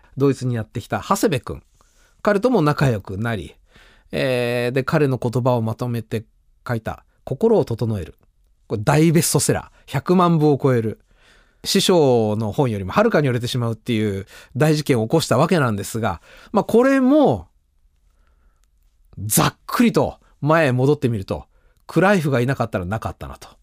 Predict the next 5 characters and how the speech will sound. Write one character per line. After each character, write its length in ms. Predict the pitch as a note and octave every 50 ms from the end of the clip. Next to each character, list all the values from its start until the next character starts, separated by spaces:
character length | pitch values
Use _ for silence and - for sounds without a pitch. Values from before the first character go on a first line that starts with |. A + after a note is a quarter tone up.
| _ _ _ _ _ _ _ _ _ _ _ _ _ _ _ _ _ _ _ _ _ _ _ _ _ _ _ _ _ _ _ _ _ _ _ _ _ _ _ _ _ _ _ _ _ _ - - - _ - _ _ _ _ _ _ _ _ _ _ _ _ _ _ -
ま 100 | - C#3
あ、 20 | B2+
本 520 | - - - F#3+ G#3 A#3 A#3+ A#3+ A#3+ A3 - _ _ _ _ _ _
当 180 | - A#3 A3+ A3
に、 360 | A3 G#3+ G#3+ G#3 G#3 G3+ -